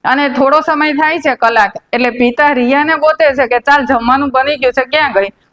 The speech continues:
બધી જગ્યાએ જોવે છે પણ ક્યાંય રિયા એને મળતી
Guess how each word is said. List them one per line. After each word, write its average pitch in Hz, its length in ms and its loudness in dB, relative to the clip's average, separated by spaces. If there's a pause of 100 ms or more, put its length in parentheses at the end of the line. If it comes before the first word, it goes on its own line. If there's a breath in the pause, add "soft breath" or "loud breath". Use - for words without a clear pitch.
(220)
બધી 277 280 2
જગ્યાએ 269 400 2
જોવે 262 380 2
છે 262 160 -4
પણ 220 200 -4
ક્યાંય 240 260 0
રિયા 226 280 2
એને 233 180 -2
મળતી 220 540 0